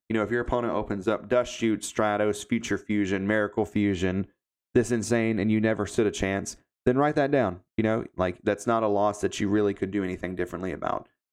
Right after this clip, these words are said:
If you're playing and you realize that you made a very bad misplay in the middle of the game, and that just kinda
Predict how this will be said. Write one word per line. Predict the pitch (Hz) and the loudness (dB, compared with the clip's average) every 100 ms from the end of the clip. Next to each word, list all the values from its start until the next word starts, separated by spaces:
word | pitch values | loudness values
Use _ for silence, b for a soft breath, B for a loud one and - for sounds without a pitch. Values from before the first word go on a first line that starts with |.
| _ _ _ _ | _ _ _ _
If | - | 0
you're | 127 | 0
playing | 131 143 143 151 143 113 | 2 0 0 -2 -2 0
and | 117 | 2
you | |
realize | 113 120 120 120 113 | 4 4 4 2 0
that | 104 - | -2 -2
you | 117 | 0
made | 113 107 | 0 0
a | 80 98 - | 0 -2 -4
very | 107 107 123 131 127 | -8 2 2 4 0
bad | 101 107 113 107 | 0 0 0 -2
misplay | 107 104 - 113 | -4 -2 -2 0
in | 101 | 0
the | |
middle | 98 104 | 0 0
of | 98 | 0
the | 95 | 0
game, | 98 117 123 - | 0 -2 -4 -6
and | 98 | -2
that | 98 90 | -2 0
just | 101 | -2
kinda | - 101 95 | 0 0 0